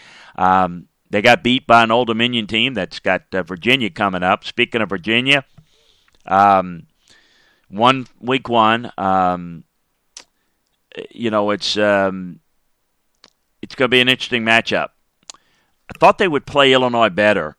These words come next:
Virginia, that is, and they just were really not competitive. Virgi-, uh, Illinois dominated them. Brennan Armstrong, uh, and probably the worst game I've seen him have, uh, over there. They got Old Dominion, and I'm gonna be honest with you.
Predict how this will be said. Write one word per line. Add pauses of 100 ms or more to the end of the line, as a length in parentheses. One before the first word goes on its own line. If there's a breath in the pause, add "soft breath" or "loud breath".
(500)
Virginia,
that
is, (160)
and (240)
they
just
were
really
not
competitive.
Virgi-,
uh,
Illinois
dominated
them. (600 soft breath)
Brennan
Armstrong,
uh,
and
probably
the
worst
game
I've
seen
him
have, (520 soft breath)
uh,
over
there.
They
got
Old
Dominion,
and
I'm
gonna
be
honest
with
you.